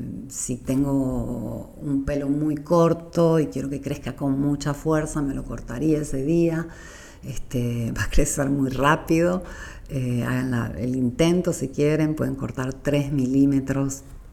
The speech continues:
Eh, puede ser bastante interesante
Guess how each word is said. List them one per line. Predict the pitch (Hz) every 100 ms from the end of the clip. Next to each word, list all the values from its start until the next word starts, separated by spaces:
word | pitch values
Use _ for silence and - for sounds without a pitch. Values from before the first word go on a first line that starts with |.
| - - - - - -
Eh, | 135 127 123 123 123
puede | 131 127
ser | 123 120
bastante | 117 - 127 123
interesante | 131 127 117 117 123 123 123 123